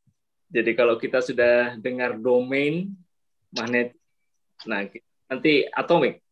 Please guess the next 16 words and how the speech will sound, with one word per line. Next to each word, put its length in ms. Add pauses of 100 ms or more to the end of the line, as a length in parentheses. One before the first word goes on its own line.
Jadi 240
mau 320
lihat 240
struktur 560
magnetik. 640 (160)
Jadi 480
momen-momen 720
magnetik 640
di 160
dalam 880 (320)
material 480
magnetik 640
itu 240
ternyata 560
bisa 480
terorganisasi, 1200